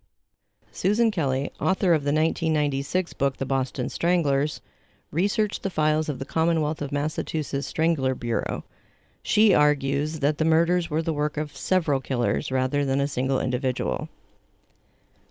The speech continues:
Former F B I Special Agent John E. Douglas said he doubted that DeSalvo was the Boston Strangler. In his book, The Cases That Haunt Us, he identified DeSalvo as a power assurance motivated rapist. He said that such a rapist is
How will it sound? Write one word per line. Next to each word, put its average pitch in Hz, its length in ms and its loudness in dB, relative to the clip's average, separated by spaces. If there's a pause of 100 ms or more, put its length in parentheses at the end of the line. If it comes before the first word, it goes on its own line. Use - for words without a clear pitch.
Former 220 320 4
F 180 260 2
B 165 140 2
I 156 220 2
Special 175 420 -2
Agent 147 400 -2
John 156 320 0
E. 156 160 -2
Douglas 139 460 -2
said 139 160 -2
he 151 120 -2
doubted 135 440 -2
that - 140 -4
DeSalvo 143 480 -2
was 131 180 -2
the 131 80 -8
Boston 127 420 -4
Strangler. 123 540 -2 (540)
In 147 120 0
his 165 200 4
book, 156 280 0
The 151 80 -4
Cases 151 480 -4
That 139 160 -4
Haunt 156 320 -2
Us, 123 220 -6
he 151 260 -4
identified 143 720 -4
DeSalvo 135 600 -2
as 131 120 -2
a 131 80 -2
power 165 480 -2
assurance 143 600 -4
motivated 131 540 -2
rapist. - 540 -6 (680)
He 156 140 -4
said 147 260 0
that 143 160 -2
such - 300 -4
a 180 60 -2
rapist 139 480 -4
is 135 160 -8